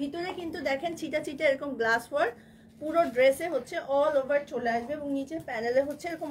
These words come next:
orange color হবে। এবং এটা ব্যাকটা দেখিয়ে দিচ্ছি, Back সাইডে হচ্ছে এই ডিজাইনটা চলে আসবে, ঠিক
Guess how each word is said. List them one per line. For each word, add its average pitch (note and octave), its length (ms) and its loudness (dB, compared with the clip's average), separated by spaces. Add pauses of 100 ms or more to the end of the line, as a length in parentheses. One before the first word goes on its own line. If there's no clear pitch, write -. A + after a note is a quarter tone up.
(100)
orange A3 220 -2 (100)
color G3 280 -2
হবে। G3 220 0
এবং C4 100 -4 (100)
এটা A#3+ 120 -4 (120)
ব্যাকটা A#3+ 320 -4 (120)
দেখিয়ে A3+ 280 -8
দিচ্ছি, A3 220 -8 (560)
Back C#4+ 180 6 (100)
সাইডে E4+ 340 0
হচ্ছে D#4+ 200 -8 (160)
এই D4 60 -6 (100)
ডিজাইনটা G#3 400 -4 (100)
চলে F3 220 -10
আসবে, D#3+ 260 -10
ঠিক D4+ 120 -10